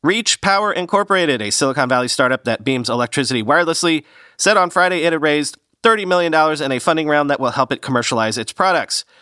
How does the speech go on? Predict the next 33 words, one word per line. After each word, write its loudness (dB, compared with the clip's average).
While 2
big -4
dish 0
antennas 0
with -2
high 0
power 0
sources 0
have 0
been 0
used -2
to -2
demonstrate 0
similar 0
technology 0
in -4
the -6
past, -2
Chris 0
Davlentes, 0
Reach -2
founder 0
and -4
C 0
E 2
O, 2
said 0
the -2
recent -2
development 2
of -2
high 0
power 0